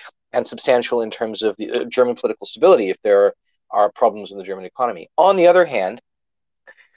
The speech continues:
uh, there is a problem in terms of, uh, German government attitudes about the extent to which they can control this trajectory.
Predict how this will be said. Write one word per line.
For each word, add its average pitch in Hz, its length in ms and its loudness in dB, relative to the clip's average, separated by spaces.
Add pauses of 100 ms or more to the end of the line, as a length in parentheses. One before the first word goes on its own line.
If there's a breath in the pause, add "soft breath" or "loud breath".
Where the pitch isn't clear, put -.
(180 soft breath)
uh, 123 180 4
there 143 260 2
is 170 160 4
a 160 60 -2
problem 147 420 0
in 131 120 -8
terms 120 320 -10
of, 113 180 -10 (220)
uh, 107 160 2
German 120 240 -6
government 117 320 -2
attitudes 107 420 -8
about 113 160 0
the - 80 -12
extent - 240 -8
to - 60 -20
which - 180 -14
they 110 100 -6
can 110 140 -10
control 160 400 0
this 113 140 -2
trajectory. - 640 -14